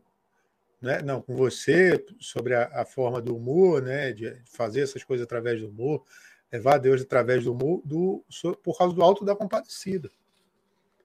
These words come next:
Ela entendeu a importância de Nossa, de, de Nossa Senhora por causa do Alto da Compadecida. Entendeu? Não é que ela ainda acredite, pô, quem dera, mas enfim,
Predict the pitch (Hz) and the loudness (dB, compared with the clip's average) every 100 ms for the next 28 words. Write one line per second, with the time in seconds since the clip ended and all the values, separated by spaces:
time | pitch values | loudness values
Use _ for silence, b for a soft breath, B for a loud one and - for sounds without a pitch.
0 | _ 110 107 131 170 175 131 151 196 226 | _ -10 -6 -2 0 0 2 0 0 -2
1 | 143 135 156 139 143 131 143 139 - - | -4 -2 -2 -4 -6 -6 -4 -4 -6 -14
2 | - 120 123 131 110 117 123 117 123 120 | -12 -6 -6 -6 -10 -6 -6 -6 -6 -2
3 | 147 185 190 180 185 175 131 135 151 160 | 0 -2 -6 -4 -4 0 2 2 -2 -8
4 | 202 - - - - 190 160 110 _ _ | -8 -18 -18 -16 -10 -6 -6 -8 _ _
5 | _ _ _ _ _ - 110 135 127 147 | _ _ _ _ _ -8 -4 -2 -2 4
6 | 170 269 269 190 135 139 123 120 - 123 | 4 4 4 4 4 4 0 0 -2 -6
7 | - 117 104 135 - - - - - 120 | -2 -4 -2 -4 -4 -14 -10 -8 -8 -4
8 | 117 123 107 101 101 104 101 - 98 | -2 -2 -4 -12 -12 -12 -14 -18 -20